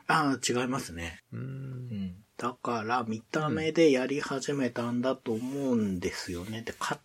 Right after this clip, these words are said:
Speaker 1: たのかな？借りたのかな？それすらわかんないんですけど、
Speaker 2: うんうんうん。
Speaker 1: ゲームが面白かったことだけはよく覚えてて、
Speaker 2: ほうほうほう。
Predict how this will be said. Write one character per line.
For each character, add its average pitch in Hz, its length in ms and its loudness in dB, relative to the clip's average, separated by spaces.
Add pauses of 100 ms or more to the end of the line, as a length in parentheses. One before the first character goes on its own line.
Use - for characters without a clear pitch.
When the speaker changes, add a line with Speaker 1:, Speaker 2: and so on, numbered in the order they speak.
(160)
Speaker 1:
た - 160 0
の - 260 -12
か 131 200 0
な？ 120 160 -6
借 - 240 0
り - 60 -6 (100)
た 196 140 4
の 175 120 0
か - 240 -6
な？ 101 300 0
そ 135 100 -2
れ 151 100 2
す 190 140 6
ら 120 140 10
わ 95 140 4
か 117 140 0
ん 107 100 4
な 85 80 -2
い 82 40 -6
ん - 20 -6
で - 60 -8
す - 60 -12
け 123 100 -2
ど、 165 140 4
Speaker 2:
う - 20 8
ん - 20 8
う 139 40 6
ん - 20 4
う - 20 0 (360)
ん。 87 140 -6 (160)
Speaker 1:
ゲ 175 160 6
ー 160 40 4
ム 127 80 4
が 104 80 2
面 95 160 0
白 117 180 0
か 90 100 -4
っ - 160 -6
た - 100 -8
こ - 140 -10
と - 140 -4
だ - 120 0
け - 120 0
は - 140 8
よ 120 120 6
く - 160 4
覚 95 260 0
え 92 60 -4
て - 60 -10
て、 123 60 8
Speaker 2:
ほ 131 100 12
う - 20 12
ほ 101 380 6
う - 40 -6
ほ 92 60 -14
う。 - 20 -16